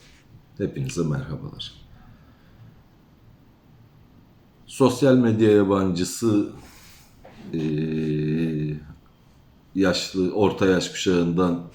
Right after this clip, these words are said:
bir işçi olarak, ee, baştan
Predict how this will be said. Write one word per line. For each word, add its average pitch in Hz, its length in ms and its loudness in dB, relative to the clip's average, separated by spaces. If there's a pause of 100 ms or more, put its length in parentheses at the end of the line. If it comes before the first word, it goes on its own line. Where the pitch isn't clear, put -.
(400)
bir 85 360 -2
işçi - 360 -4
olarak, 80 400 -2 (800)
ee, 80 500 -8
baştan 101 640 -2